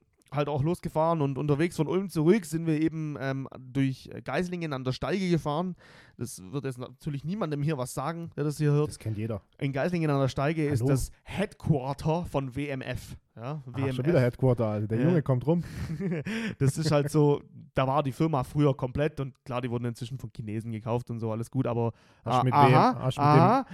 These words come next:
Speaker 1: hast du gerade den Zusammenhang gehört? Die
Speaker 2: Ja.
Speaker 1: wurden von Chinesen gekauft, hast du
Speaker 2: Ja.
Speaker 1: gehört?
Speaker 2: Ja, Über-,
Speaker 1: Mhm.
Speaker 2: Überleitung, oh, Überleitungsprofi.
Speaker 1: Überleitung.
Speaker 2: Ja, hast du mit W M F, äh, C E O da ein bisschen gehasselt oder hat ihr gestruggelt?
Speaker 1: Nein, gar nicht, Mann. Ich, wir haben dort auch schon wieder voll viel Geld ausgegeben. Ich
Speaker 2: Oh
Speaker 1: kann's
Speaker 2: je.
Speaker 1: gar nicht mehr sagen, weil ich's nicht mehr weiß.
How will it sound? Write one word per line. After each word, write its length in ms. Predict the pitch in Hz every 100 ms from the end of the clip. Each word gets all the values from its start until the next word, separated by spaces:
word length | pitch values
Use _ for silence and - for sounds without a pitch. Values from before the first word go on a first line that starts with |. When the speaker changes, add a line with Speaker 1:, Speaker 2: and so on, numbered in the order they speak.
| 175 -
Speaker 1:
hast 300 | 156 - 175
du 60 |
gerade 240 | 185 190 185
den 100 | 185
Zusammenhang 480 | 175 180 185 175
gehört? 480 | 175 180 226 - 127
Die 40 | 151
Speaker 2:
Ja. 60 |
Speaker 1:
wurden 140 | 165 156
von 140 | 147
Chinesen 320 | 147 170 233
gekauft, 340 | 147 135 120 135
hast 80 | 117
du 40 |
Speaker 2:
Ja. 40 | 131
Speaker 1:
gehört? 200 | 190 185
Speaker 2:
Ja, 80 | 143
Über-, 540 | 160 180 208 220 214
Speaker 1:
Mhm. 100 | 226
Speaker 2:
Überleitung, 380 | 196 175 147 123 120
oh, 220 | 135 139 139
Überleitungsprofi. 540 | 139 135 123 127 151
Speaker 1:
Überleitung. 540 | 135 143 135 131 165 - -
Speaker 2:
Ja, 120 | 127
hast 180 | 139 -
du 40 |
mit 180 | 139 117
W 140 | 131
M 100 | 123
F, 300 | 120 170 -
äh, 240 | - 131 123
C 240 | - 131
E 40 | 123
O 280 | 123 131 127
da 100 | 120
ein 40 |
bisschen 240 | 117 - 110
gehasselt 440 | 110 139 - 185
oder 180 | 147 117
hat 180 | 127 123
ihr 160 | 123
gestruggelt? 600 | 117 117 - 123 104 101 _
Speaker 1:
Nein, 240 | 123 127 131
gar 200 | 131 147
nicht, 140 | 127
Mann. 180 | 131 131
Ich, 140 | 131
wir 80 | 127
haben 120 | 135
dort 140 | 135 127
auch 100 | 135
schon 120 | 127
wieder 120 | 120
voll 140 | -
viel 100 | 120
Geld 200 | 117 120
ausgegeben. 360 | 123 120 117 120
Ich 80 | 123
Speaker 2:
Oh 40 |
Speaker 1:
kann's 160 | 131 90
Speaker 2:
je. 40 |
Speaker 1:
gar 80 | 120
nicht 100 | 131
mehr 100 | 123
sagen, 240 | 120 127 131
weil 80 |
ich's 80 | 117
nicht 80 | 127
mehr 140 | 123 117
weiß. 240 | 131 139